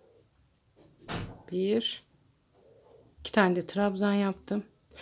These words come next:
Bu kalan ilmeklerimizi de sıramızın sonuna kadar sık iğne alarak yapacağız. Şuraya kadar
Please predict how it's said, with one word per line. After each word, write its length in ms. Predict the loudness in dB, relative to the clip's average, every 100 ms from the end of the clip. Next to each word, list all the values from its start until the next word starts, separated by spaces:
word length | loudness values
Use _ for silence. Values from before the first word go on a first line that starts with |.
| -18 -16
Bu 60 | 2
kalan 280 | 6 8 10
ilmeklerimizi 840 | 12 12 10 6 4 4 2 0
de 140 | -2
sıramızın 460 | 0 2 4 4 0
sonuna 400 | 2 2 2 2
kadar 380 | 0 0 -2 -8 -20 _ -20
sık 280 | -4 -2 2
iğne 180 | 2 2
alarak 360 | 0 0 -2
yapacağız. 500 | -4 -4 -6 -6 -8 -14 -20 -20 -20 -20 -20 -20 -20 -18
Şuraya 300 | -6 0 0
kadar 500 | 0 -6 -6 -6 -8